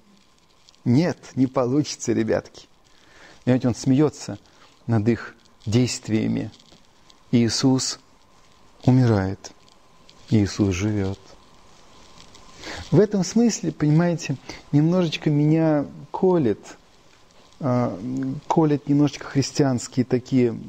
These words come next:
э, догматы, постулаты. Понимаете? Потому что вот это наша немножечко истеричная, а, проповедь воскресшего Христа, а она истеричная. Да-да-да. Потому что она из страха.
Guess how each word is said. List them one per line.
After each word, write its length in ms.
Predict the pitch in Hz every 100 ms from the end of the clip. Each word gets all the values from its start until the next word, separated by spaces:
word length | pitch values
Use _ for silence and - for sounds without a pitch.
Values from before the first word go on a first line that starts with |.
| 123
э, 580 | 120 113 113 113 107 113 113
догматы, 500 | 127 127 135 123 127
постулаты. 800 | 123 - 131 120 101 - 98 - - - - _
Понимаете? 540 | - 120 139 143 127 -
Потому 320 | 110 127 135
что 200 | - 127
вот 180 | 131 160
это 180 | 151
наша 400 | 143 151 143 135 - - - -
немножечко 420 | 147 170 - 139
истеричная, 920 | - - 170 165 - - 101 92 110 - _ _ - -
а, 200 | 120 107
проповедь 800 | 104 147 139 - 98 101 - - 147 151
воскресшего 640 | 120 123 - 123 - 113
Христа, 580 | - 135 - - 226 294 - - _ -
а 100 | 151
она 180 | 165 170
истеричная. 680 | - 151 139 - 143 139 - - _ _ _ _ _ - -
Да-да-да. 440 | 160 185 226 202 - - _ _ - - - -
Потому 240 | 170 202
что 160 | - 214
она 120 | 202
из 80 | 190
страха. 560 | - 160 98 - 107